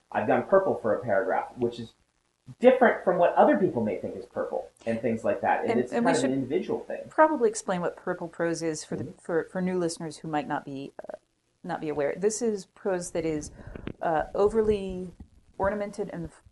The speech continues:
Speaker 2: and
Speaker 1: Mm-hmm.
Speaker 2: florid
Speaker 1: Yeah.
Speaker 2: and, and calls attention to itself.
Speaker 1: Right. And maybe showing off too many of your big words and
Speaker 2: Mm-hmm.
Speaker 1: things like this. But purple prose is also has to be in context.
Speaker 2: Mm-hmm.
Speaker 1: Context. Um,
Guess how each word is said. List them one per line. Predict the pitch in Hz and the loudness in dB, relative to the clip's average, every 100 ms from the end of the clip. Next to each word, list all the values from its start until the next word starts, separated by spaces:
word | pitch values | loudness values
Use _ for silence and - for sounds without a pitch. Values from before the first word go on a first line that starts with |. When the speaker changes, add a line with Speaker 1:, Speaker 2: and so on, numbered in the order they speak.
| _ | _
Speaker 2:
and | 175 165 | -8 -6
Speaker 1:
Mm-hmm. | 196 202 220 240 - | -6 -4 -4 -4 -8
Speaker 2:
florid | - 180 175 196 202 - - _ - | -8 -4 -2 -2 -4 -8 -18 _ -4
Speaker 1:
Yeah. | 190 185 | 0 2
Speaker 2:
and, | 175 - | 0 -6
and | 180 170 | -8 -8
calls | - 190 180 | -4 -4 -4
attention | - 185 165 165 151 | -10 -10 -10 -12 -12
to | 165 | -8
itself. | - - 156 131 | -8 -6 -2 0
Speaker 1:
Right. | - - - _ 117 | -2 -4 -20 _ -4
And | 113 117 | 0 2
maybe | 131 131 123 | 2 2 -2
showing | - 143 135 131 120 | -2 0 2 2 2
off | 117 117 - _ _ _ | 2 0 -6 _ _ _
too | - | -2
many | 127 127 120 113 | 0 2 0 0
of | 107 | -2
your | 107 | -2
big | - 110 104 | 0 -2 0
words | 104 104 - - _ - | -4 -4 -10 -18 _ -10
and | 95 | -6
Speaker 2:
Mm-hmm. | 92 | -2
Speaker 1:
things | 107 - | -2 -2
like | 101 - | -2 0
this. | 107 - - 117 | 0 0 -4 0
But | 151 175 - - _ _ _ _ _ - | 6 6 4 -8 _ _ _ _ _ 4
purple | 220 226 190 | 6 6 2
prose | 180 147 135 123 | 4 4 6 2
is | 117 - | 0 2
also | 156 208 - 147 127 139 - | 4 4 4 4 4 4 -2
has | - 123 - | -4 -6 -8
to | 117 | -8
be | 117 | -4
in | 117 | -4
context. | - 233 233 - - - _ _ 202 | -2 0 0 -2 -6 -14 _ _ -2
Speaker 2:
Mm-hmm. | 190 | 0
Speaker 1:
Context. | 247 - - - - _ - | 2 0 -4 -12 -12 _ -4
Um, | 110 110 107 110 | 2 4 4 2